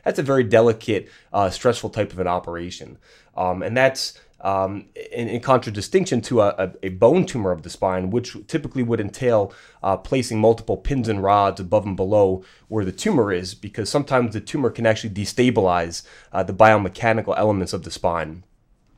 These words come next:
And if that happens, that becomes a, uh, much more,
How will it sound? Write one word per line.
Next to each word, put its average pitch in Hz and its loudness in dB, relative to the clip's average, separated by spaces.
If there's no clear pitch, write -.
And 113 -4
if 101 -4
that 107 4
happens, 104 0
that 113 4
becomes 104 -2
a, 95 -2
uh, 90 -2
much 117 2
more, 101 0